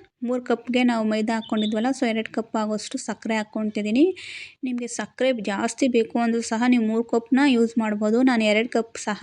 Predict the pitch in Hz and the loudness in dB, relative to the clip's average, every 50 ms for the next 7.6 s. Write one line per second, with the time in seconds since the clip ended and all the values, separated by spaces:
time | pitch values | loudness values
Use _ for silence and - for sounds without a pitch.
0 | 214 - - 226 220 226 226 - - 240 226 - - 208 202 202 240 233 226 220 | -8 -4 -2 0 0 0 0 -2 -2 -4 -2 -2 -2 -4 -4 -2 -2 -2 0 0
1 | 220 214 226 214 214 208 208 208 196 208 208 220 254 294 302 277 226 208 214 208 | 0 0 0 -2 -2 -2 -4 -4 -4 -2 0 2 6 6 6 6 4 2 -2 -4
2 | - - 247 247 _ - 240 240 233 233 - - 262 240 220 233 - - - - | -4 -4 -4 -4 _ -6 -6 -6 -6 -8 -6 -4 -2 -2 -2 -2 -6 -12 -20 -18
3 | - - - - - - _ _ - _ _ _ _ _ - 220 226 240 - 269 | -18 -18 -18 -18 -20 -20 _ _ -20 _ _ _ _ _ -4 -2 -2 0 0 -2
4 | - - - 254 247 240 233 226 240 226 233 233 - 254 226 226 233 240 240 240 | -2 0 2 2 2 2 2 2 2 4 4 4 4 2 2 2 2 2 2 0
5 | 247 247 233 208 214 220 220 233 226 240 220 214 214 220 220 220 214 208 202 196 | -2 -2 -2 -2 -2 -2 -2 -2 -2 -2 -2 -2 0 -2 -2 -2 -2 -2 -4 -2
6 | - 233 262 302 392 415 370 - - _ _ _ _ _ - - 240 247 247 247 | 0 4 6 6 4 4 0 -8 -12 _ _ _ _ _ -8 -4 -2 -2 -2 -2
7 | - 247 240 240 240 226 226 226 220 - - 285 | 0 -2 -2 0 -2 -2 0 -2 -2 0 2 4